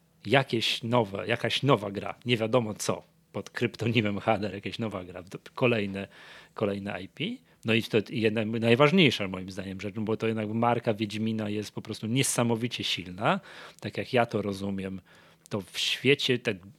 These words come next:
trzy duże gry, nowa trylogia wiedźmińska, nie jedna, nie kolejny Wiedźmin cztery i tak dalej, tylko trz-, trzy duże gry w, w świecie, w świecie Wiedźmina i jakieś,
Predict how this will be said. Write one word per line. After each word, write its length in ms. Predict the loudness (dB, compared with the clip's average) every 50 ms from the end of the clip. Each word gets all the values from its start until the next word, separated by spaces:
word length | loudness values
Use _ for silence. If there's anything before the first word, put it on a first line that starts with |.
| _ _ _
trzy 300 | 0 2 4 6 6 4
duże 480 | 2 2 4 4 6 6 6 4 4 2
gry, 400 | 2 2 4 6 6 6 4 2 -2
nowa 300 | 0 0 2 2 2 0
trylogia 400 | 0 0 0 0 0 0 0 -2
wiedźmińska, 600 | 0 0 -2 -2 -2 -2 -2 -2 -2 -4 -6 -10 -6
nie 280 | -2 0 2 2 4
jedna, 460 | 4 4 4 4 2 -2 -4 -4 -4 -6 -8 -16 -20 -20 -20 -20 _ _ -4
nie 160 | -2 0 0 2
kolejny 420 | 4 4 4 4 4 2 0 0
Wiedźmin 360 | -2 -2 -2 -2 -2 -4 -4
cztery 380 | -6 -6 -2 0 0 0 0 -2
i 60 | -6
tak 180 | -8 -10 -12 -10
dalej, 220 | -6 -6 -6 -6
tylko 160 | -6 -6 -8 -8 -8 _ -6
trz-, 180 | -4 -4 -4 -4 _ _ _ _
trzy 320 | -2 0 2 4 4 2 2
duże 320 | 2 0 0 -2 -4 -6
gry 240 | -6 -8 -8 -8 -10
w, 180 | -10 -16 -20 -18 -12
w 60 | -10
świecie, 400 | -8 -6 -4 -4 -4 -4 -6 -8 -8 -8
w 60 | -8
świecie 400 | -8 -8 -6 -6 -6 -8 -8 -8
Wiedźmina 560 | -8 -8 -8 -8 -8 -6 -2 -2 -2 -2 -2 -6 -10 -20 -20 -20 -20 -20 -12 -4
i 80 | -2 0
jakieś, 440 | 0 0 -2 -2 -2 -2 -2 -2